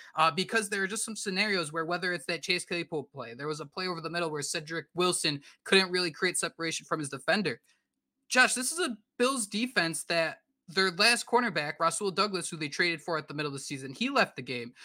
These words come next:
Uh, they, one of their better tackling inside linebackers, he left the game. And we see these back, backups come in and just play confidently and play comfortable. I, I didn't really see a scenario where the Dolphins tried to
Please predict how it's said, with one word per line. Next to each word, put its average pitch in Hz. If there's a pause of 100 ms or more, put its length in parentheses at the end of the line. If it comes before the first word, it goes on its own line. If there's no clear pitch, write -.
(220)
Uh, 151
they, 196
one 190
of 202
their 196 (460)
better 220
tackling 208
inside 196
linebackers, 185
he 254
left 269
the 156
game. 127
And 185
we 208
see 247
these 220
back, 220 (220)
backups 254
come 160
in 190 (280)
and 196
just - (260)
play 202
confidently 190
and 190
play 190
comfortable. 170 (300)
I, 175
I 196
didn't 254
really 254
see 240
a 226
scenario 233
where 185
the 185
Dolphins 214
tried 196
to 202